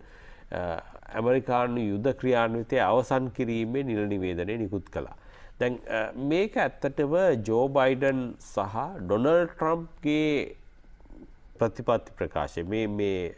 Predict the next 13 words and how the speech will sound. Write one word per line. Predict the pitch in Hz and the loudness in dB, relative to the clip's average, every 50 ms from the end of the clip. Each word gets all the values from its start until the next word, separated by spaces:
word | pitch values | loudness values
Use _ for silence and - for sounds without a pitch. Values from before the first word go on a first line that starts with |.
| - | -12
ඇමරිකානු | - 87 90 101 101 113 - - 120 113 113 113 123 113 - - | -10 -8 -8 -6 -8 -8 -6 -2 -2 0 0 -2 -4 -6 -8 -8
හමුදා | 101 95 95 104 104 107 113 110 107 | -8 -6 -6 -6 -4 -2 -2 0 0
ඇෆ්ගනිස්තානෙන් | 98 90 - - - 113 104 107 107 101 101 101 107 - - 110 110 107 - - - 113 104 101 104 107 107 98 | -2 -2 -4 -8 -8 -6 -4 -4 -4 -4 -6 -8 -8 -10 -14 -18 -18 -18 -18 -8 -4 -2 -2 -2 -2 -2 -4 -4
ඉවත් | 85 82 90 98 104 - - - | -4 -2 -2 -2 -4 -6 -6 -4
කර | 120 110 104 | -2 -2 -2
ගැනීමේ | 101 113 110 104 110 110 113 110 110 110 101 | -2 -2 -2 -2 -2 -2 -2 -2 -2 -2 -2
වැඩපිළිවෙල | 87 80 78 78 78 101 98 - - 110 107 113 127 143 165 160 | -2 -2 -4 -4 -4 -6 -6 -6 -6 -6 -4 -2 -2 -2 -2 -4
සැබවින්ම | - - - 78 82 98 113 123 135 147 147 151 165 170 180 185 170 139 - - - - - - - - - - | -4 -4 -4 -4 -2 0 0 2 2 0 0 0 -2 -2 0 0 2 0 0 -4 -10 -20 -20 -20 -20 -16 -4 -2
තිබුණේ | 135 135 147 170 170 180 185 185 175 156 135 107 95 87 - - - - - | -2 0 2 0 0 0 0 0 2 0 0 0 -2 -4 -8 -10 -14 -16 -14
ඩොනල්ඩ් | - 95 98 104 107 117 127 135 143 | -6 -2 0 2 4 4 4 4 2
ට්‍රම්ප්ගේ | 139 139 143 135 135 151 147 147 151 151 143 | 2 2 0 0 0 0 -4 -4 0 0 0
මැතිවරණ | 120 104 95 92 - 110 120 113 117 110 104 | 2 0 -2 -2 0 0 0 0 0 0 -2
ප්‍රකාශනයේ, | 87 - 87 78 - 80 76 73 73 - - 69 64 - - - | -4 -4 -6 -4 -4 -4 -4 -4 -6 -8 -10 -12 -12 -12 -16 -18